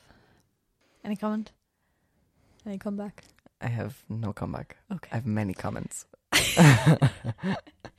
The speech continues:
Speaker 1: No, but then he was gonna look at them, and I was like, "Wait, don't. Let's have this as y-, a surprise
Speaker 2: A surprise
Speaker 1: for
Speaker 2: for me.
Speaker 1: you as well." Do you know what? It's us.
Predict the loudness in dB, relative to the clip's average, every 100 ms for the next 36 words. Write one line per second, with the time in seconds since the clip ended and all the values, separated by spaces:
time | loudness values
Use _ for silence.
0 | -16 -16 -4 2 2 2 0 0 2 0
1 | -2 -4 -4 -4 0 0 0 0 -2 -4
2 | -4 0 0 -2 -8 -8 -6 -6 -8 -10
3 | -12 -12 -12 -14 -12 -12 -8 -6 -4 -2
4 | -2 0 2 0 -4 -14 -20 _ -14 -6
5 | -6 -6 _ _ _ _ -20 _ -2 0
6 | 2 2 0 -4 -12 -16 _ _ _ -6
7 | -6 -2 0 0 -2 -10